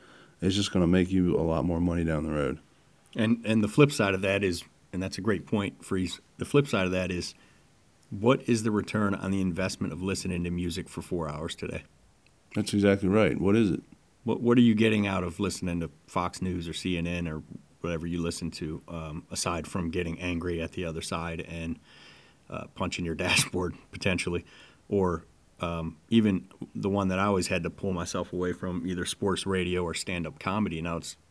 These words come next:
Speaker 2: it's cool that it might get you in a good mood, but so what?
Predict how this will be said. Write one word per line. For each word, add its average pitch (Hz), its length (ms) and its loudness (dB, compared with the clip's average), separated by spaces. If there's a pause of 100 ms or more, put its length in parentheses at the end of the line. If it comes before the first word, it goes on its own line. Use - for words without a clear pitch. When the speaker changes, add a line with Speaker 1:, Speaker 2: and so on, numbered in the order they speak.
Speaker 2:
it's - 180 -8 (420)
cool 110 260 4
that 95 120 0
it - 80 -4
might 87 180 -2
get 98 220 0
you 92 80 -2
in 85 60 -2
a 85 80 -4
good 87 320 -4
mood, 92 420 -2 (1700)
but 131 120 8
so 156 200 8
what? 139 360 8